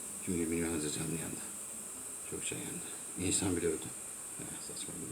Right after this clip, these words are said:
ben de. Neyse. Ee, ama sonuçta netice,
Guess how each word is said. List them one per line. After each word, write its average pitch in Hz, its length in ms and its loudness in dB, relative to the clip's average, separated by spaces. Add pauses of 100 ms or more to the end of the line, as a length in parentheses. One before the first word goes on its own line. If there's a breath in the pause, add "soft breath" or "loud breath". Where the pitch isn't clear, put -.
ben - 80 -4
de. - 60 -4 (440 loud breath)
Neyse. 160 260 10 (1120 loud breath)
Ee, 151 260 12 (500 loud breath)
ama 226 180 8 (580)
sonuçta 170 380 12
netice, 151 800 12